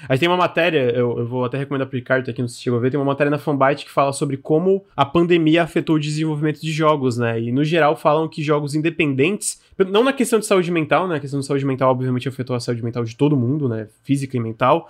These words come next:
Mas na parte do desenvolvimento em si, da parte de como funciona, a parte, é, às vezes, burocrática, qualquer, qualquer coisa que seja,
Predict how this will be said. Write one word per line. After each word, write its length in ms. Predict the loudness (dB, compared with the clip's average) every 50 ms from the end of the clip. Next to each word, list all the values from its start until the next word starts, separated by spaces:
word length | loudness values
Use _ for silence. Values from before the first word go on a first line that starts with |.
| -12 -2
Mas 220 | 2 4 4 6 4
na 60 | 4
parte 280 | 4 4 2 2 -2
do 40 | -6
desenvolvimento 520 | -6 -2 -2 -2 0 0 -2 -2 -2 -2 -2
em 80 | -2
si, 500 | -2 -4 -4 -2 0 0 0 -2 -4 -4 -2
da 120 | -2 0
parte 280 | 2 2 2 2 2 -4
de 80 | -8 -4
como 260 | -2 -2 -2 -2 -2
funciona, 580 | -2 -4 -4 -2 0 0 0 2 2 2 2
a 60 | 0 2
parte, 480 | 0 0 -2 0 -2 -4 -4 -6 -8 _ -2
é, 100 | 0 0
às 100 | 2 0
vezes, 100 | -2 -2
burocrática, 640 | 0 0 0 0 -2 0 2 2 2 2 0 -4 -6
qualquer, 400 | -6 -6 -4 -2 -4 -4 -4 -8 _
qualquer 360 | -6 -6 0 2 2 2 2
coisa 200 | 0 -2 -2 -4
que 80 | -6 -4
seja, 420 | -2 -2 0 0 0 -4 -4